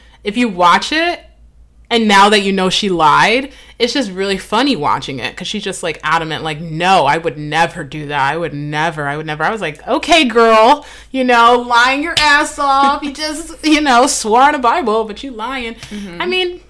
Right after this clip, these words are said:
Speaker 1: she did what had to be done. I don't know if she understood the assignment <laughs> necessarily in this case,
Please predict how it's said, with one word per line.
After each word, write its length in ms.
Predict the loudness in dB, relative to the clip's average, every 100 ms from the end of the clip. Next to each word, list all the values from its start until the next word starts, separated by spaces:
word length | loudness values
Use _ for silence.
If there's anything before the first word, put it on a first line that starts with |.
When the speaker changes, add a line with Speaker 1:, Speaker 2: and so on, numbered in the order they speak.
| -14
Speaker 1:
she 200 | 0 4
did 180 | 6 4
what 160 | 4 4
had 340 | 4 2 0
to 100 | -10
be 240 | -10 -10 -12
done. 540 | -8 -8 -8 -12 -14 -16 0
I 100 | 2
don't 100 | 4
know 80 | 4
if 60 | 4
she 140 | 2
understood 380 | 2 2 0 0
the 100 | 0
assignment 840 | -2 -4 -4 -4 -4 2 2 2
<laughs> 0 | 2
necessarily 920 | 2 2 2 2 2 0 -4 -6 -8
in 100 | -6
this 280 | -6 -8 -8
case, 480 | -6 -6 -8 -14